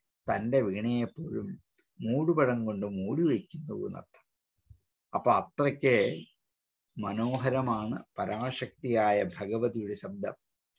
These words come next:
ലോകോത്തരമായ മാധുര്യമുണ്ട് എന്ന് നമ്മൾ കരുതിയിരുന്ന സരസ്വതിയുടെ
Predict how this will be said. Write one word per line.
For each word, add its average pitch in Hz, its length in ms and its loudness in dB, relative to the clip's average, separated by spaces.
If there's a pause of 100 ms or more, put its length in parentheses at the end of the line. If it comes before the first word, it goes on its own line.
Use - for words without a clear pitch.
(1120)
ലോകോത്തരമായ 139 1200 6
മാധുര്യമുണ്ട് 123 1160 2
എന്ന് 123 200 -2
നമ്മൾ 120 320 0
കരുതിയിരുന്ന 107 960 0 (1000)
സരസ്വതിയുടെ 135 1000 6